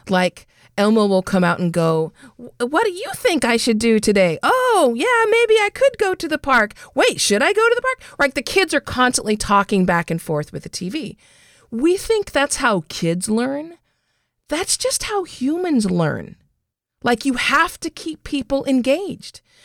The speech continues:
which means you have to give them a chance to speak.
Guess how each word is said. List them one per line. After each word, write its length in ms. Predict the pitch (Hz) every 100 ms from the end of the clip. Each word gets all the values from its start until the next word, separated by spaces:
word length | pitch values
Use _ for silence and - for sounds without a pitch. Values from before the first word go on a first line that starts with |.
| _
which 220 | 262 -
means 260 | 262 254 - _ _
you 140 | - 254
have 360 | - 294 302
to 120 | - 277
give 400 | 214 285 294 269
them 200 | 254 240
a 40 |
chance 760 | 233 262 339 285 208 - - - _ _ _ _ _ _ _ _
to 120 | - 302
speak. 640 | - - 427 190 - -